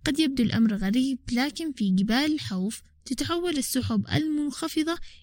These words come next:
إلى مصدر حياة حقيقي، حتى في الأيام اللي ما تنزلش فيه بالأمطار. فإيش اللي يخلي هذا المكان مختلف عن بقية مناطق اليمن؟ تبدأ الحكاية من بحر العرب،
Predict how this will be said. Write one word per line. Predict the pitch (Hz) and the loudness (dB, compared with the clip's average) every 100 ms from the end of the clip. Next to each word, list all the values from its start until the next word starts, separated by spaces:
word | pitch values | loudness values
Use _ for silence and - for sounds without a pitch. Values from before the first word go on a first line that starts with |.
| - | 2
إلى | 254 262 240 240 | 6 8 8 6
مصدر | 226 240 233 226 | 6 4 2 4
حياة | 233 - 208 196 | 6 6 2 0
حقيقي، | - 202 - 208 - 170 - - - - | -2 -2 -2 -6 -6 -12 -12 -20 -20 -10
حتى | - 269 349 - 359 | -2 0 0 0 -2
في | - | 0
الأيام | 277 - 220 220 226 226 220 - | 0 2 2 4 4 2 2 2
اللي | 311 302 | 2 4
ما | 233 | 2
تنزلش | 214 262 262 240 226 - | 2 0 2 2 -2 -2
فيه | 233 226 | 0 2
بالأمطار. | 226 220 226 220 - - - - _ _ - - _ | 0 0 -2 -4 -8 -14 -16 -20 _ _ -20 -20 _
فإيش | - 302 359 - | 0 2 4 2
اللي | 381 277 | 0 0
يخلي | 226 - 269 226 220 | 0 0 2 2 2
هذا | 269 277 | 0 2
المكان | 220 202 - 262 254 233 | 2 2 0 2 4 4
مختلف | 233 - - 277 262 262 | 4 0 -2 0 0 -2
عن | 226 196 | 0 2
بقية | 190 208 262 254 - | 2 2 2 2 0
مناطق | 208 196 220 - - | 0 2 0 -2 -2
اليمن؟ | 240 214 185 185 - - - - - - - - - - | 0 2 0 -4 -10 -12 -14 -12 -14 -14 -16 -16 -4 2
تبدأ | - - | 4 6
الحكاية | 339 247 208 226 254 262 254 | 6 6 6 4 4 4 6
من | 220 196 | 6 4
بحر | 208 - 262 | 4 4 4
العرب، | 254 214 180 185 | 2 0 0 -2